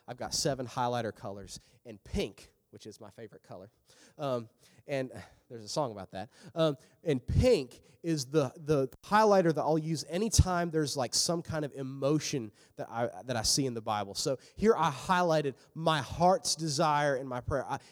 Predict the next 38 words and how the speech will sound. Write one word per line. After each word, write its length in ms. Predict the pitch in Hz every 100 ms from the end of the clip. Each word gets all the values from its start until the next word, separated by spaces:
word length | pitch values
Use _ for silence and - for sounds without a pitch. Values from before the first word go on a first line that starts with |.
| -
and 160 | 160 160
if 180 | 170 143
you 160 | 165 165
can 100 | 156
see 220 | - 185
it 80 | 151
in 120 | 156
my 140 | 151
Bible, 360 | 147 151 143 120
it's 180 | 131 -
highlighted 640 | - 175 180 175 165 160
in 200 | 107 120 - -
pink 180 | 156 117 - - - _ _ _ _ _ _ _ _ _ _
because 220 | 104 -
it's 120 | -
my 100 | - -
favorite 280 | 92 - -
color. 140 | _ _ _ _ _ -
Um, 240 | 131 110 101 _ - - -
but, 140 | 143
um, 200 | 160 143 -
no, 80 | 170
I 60 |
have 140 | 160 175
it 80 | 123
highlighted 480 | 175 202 208 185
in 80 | 156
pink 220 | 147 196
because 300 | 160 - 165
this 180 | 170 247
is 80 | 180
in 100 | 185
a, 40 | 156 160
this 180 | 214
is, 80 | 214
Paul 260 | - 202 240
isn't 240 | 180 170
just, 280 | 143 180